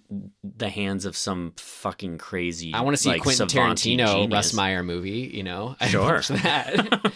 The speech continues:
Speaker 1: <laughs>
Speaker 2: But then that becomes his own, that's a different case. What Tarantino
Speaker 1: Yeah.
Speaker 2: does is he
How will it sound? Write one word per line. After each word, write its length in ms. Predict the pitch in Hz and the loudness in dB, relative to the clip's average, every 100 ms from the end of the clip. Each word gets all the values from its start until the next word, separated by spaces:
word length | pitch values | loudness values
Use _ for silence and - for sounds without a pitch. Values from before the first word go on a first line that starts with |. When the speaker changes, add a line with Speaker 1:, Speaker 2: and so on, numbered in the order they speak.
| 175 | -4
Speaker 1:
<laughs> 80 | - | 2
Speaker 2:
But 140 | 160 175 | 2 4
then 120 | 185 | 4
that 180 | 180 185 | 4 2
becomes 400 | 160 170 160 147 | 2 2 2 0
his 160 | 131 | 2
own, 500 | 139 135 127 117 110 - - _ _ _ _ _ | 4 4 2 -2 -4 -10 -20 _ _ _ _ _
that's 200 | 147 165 | 0 2
a 40 | 175 | 2
different 300 | 151 147 123 | 2 0 0
case. 280 | 143 127 131 | 2 2 0
What 140 | 123 | -2
Tarantino 560 | 147 156 170 139 139 139 | -2 0 0 0 2 2
Speaker 1:
Yeah. 60 | |
Speaker 2:
does 240 | 127 117 110 | 2 2 0
is 160 | 110 | -4
he 340 | - 156 170 | -4 -4 -4